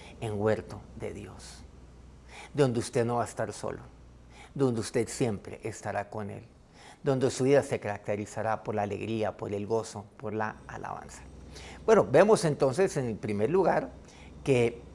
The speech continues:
Dios, pues, tuvo un lugar destinado para residencia, para habitación del hombre, y era un jardín, era un huerto. En segundo lugar, los utensilios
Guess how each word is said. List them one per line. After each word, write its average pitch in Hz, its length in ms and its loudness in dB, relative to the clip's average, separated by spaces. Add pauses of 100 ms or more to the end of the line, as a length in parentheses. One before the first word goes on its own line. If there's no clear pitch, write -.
(320)
Dios, 135 680 4
pues, - 460 -2 (160)
tuvo 123 140 0
un 139 120 0
lugar 127 220 4
destinado 113 560 0
para 110 280 4
residencia, 117 880 -4
para 120 160 2
habitación 107 500 -2
del 143 140 4
hombre, 135 320 -2 (320)
y 127 100 0
era 135 120 0
un 139 60 -2
jardín, 135 460 2 (440)
era 120 420 0 (100)
un 160 280 2 (180)
huerto. 104 560 -2 (340)
En 160 140 0
segundo 196 300 8
lugar, 131 360 4 (1400)
los 160 220 10
utensilios 170 840 6